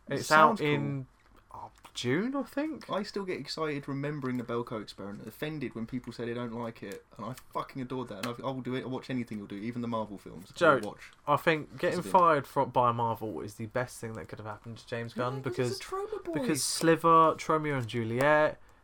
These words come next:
Speaker 2: like fucking, uh, what, uh,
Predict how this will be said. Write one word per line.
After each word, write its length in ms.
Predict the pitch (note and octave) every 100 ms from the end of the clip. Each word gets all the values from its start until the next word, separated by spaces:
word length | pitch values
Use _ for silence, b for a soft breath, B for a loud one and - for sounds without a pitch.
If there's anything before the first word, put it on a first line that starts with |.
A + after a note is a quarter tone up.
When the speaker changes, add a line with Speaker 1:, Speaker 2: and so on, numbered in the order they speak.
| _
Speaker 2:
like 220 | B2 A#2 -
fucking, 640 | - B2+ B2+ A#2 A2+ A2+ -
uh, 400 | A#2+ A#2 A2+ A2+
what, 180 | B2+ -
uh, 580 | D#2+ G#2+ A#2 A2+ A2